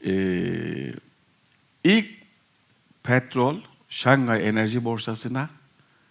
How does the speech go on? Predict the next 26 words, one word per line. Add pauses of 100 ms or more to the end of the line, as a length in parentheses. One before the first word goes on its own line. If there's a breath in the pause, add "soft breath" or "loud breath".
(360 soft breath)
Basra, (640)
Basra'dan
yüklendi. (220)
Irak'ın
Basra
şehrinden. (440 soft breath)
İşte
Irak
ondan
sonra
karıştı. (1160 loud breath)
Ee,
e,
Şanghay
Enerji
Borsası'nın
özelliği (120)
petrolü
dolarla
değil,
yuanla
satıyorsun. (1120)
Yuanı
da
altına
çeviriyorsun.